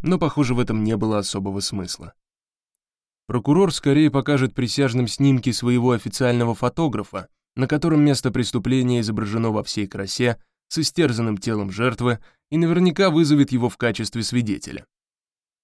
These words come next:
Наши фото не имели никакой доказательственной ценности. Можно было, конечно, просмотреть их еще разок,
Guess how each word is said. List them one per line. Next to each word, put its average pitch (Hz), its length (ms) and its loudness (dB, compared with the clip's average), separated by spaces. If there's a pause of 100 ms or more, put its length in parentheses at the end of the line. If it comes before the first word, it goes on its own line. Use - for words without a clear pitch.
(280)
Наши 139 300 0
фото 139 540 0
не 113 180 -2
имели 143 260 2
никакой 131 480 0
доказательственной 113 840 -2
ценности. 85 680 -10 (720)
Можно 160 280 2
было, 151 180 4
конечно, 135 460 0
просмотреть 131 640 -2
их 107 120 -6
еще 151 300 -2
разок, 98 420 -4